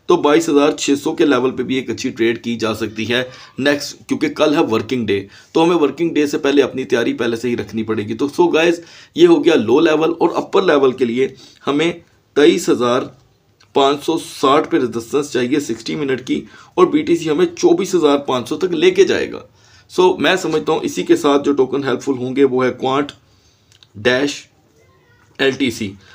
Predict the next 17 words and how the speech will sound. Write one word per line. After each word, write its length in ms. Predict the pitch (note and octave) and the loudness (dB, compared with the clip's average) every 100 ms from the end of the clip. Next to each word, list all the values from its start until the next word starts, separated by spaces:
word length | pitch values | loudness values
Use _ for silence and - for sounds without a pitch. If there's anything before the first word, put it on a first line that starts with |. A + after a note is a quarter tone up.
| - | -4
अब 140 | - D#3 | -2 2
एलटीसी 380 | D#3 E3 F#3 F3+ | 2 2 0 0
ने 80 | E3+ | 0
आपको 300 | D3 C#3 C3+ | 0 0 0
आज 120 | C3 C3 | 0 0
ट्रेड 240 | C#3+ C3+ | 2 2
दी 180 | B2+ C3+ | 2 -6
साठ 280 | C#3+ A#2+ A#2+ | -2 0 2
डॉलर 300 | A2+ A2 A2 | 2 0 -2
की, 140 | A#2 A2+ | -4 -2
डैश 320 | A2 B2+ C3+ | 0 0 0
ने 80 | D3 | -4
भी 120 | B2+ | -4
दी 160 | A#2 B2+ | -4 -6
ट्रेड 320 | A#2 A#2 A#2 | -2 -2 0
अच्छी 220 | F#2+ G#2+ A#2 | -4 -8 -4
खासी 340 | A#2 G#2 A2 | -4 -4 -8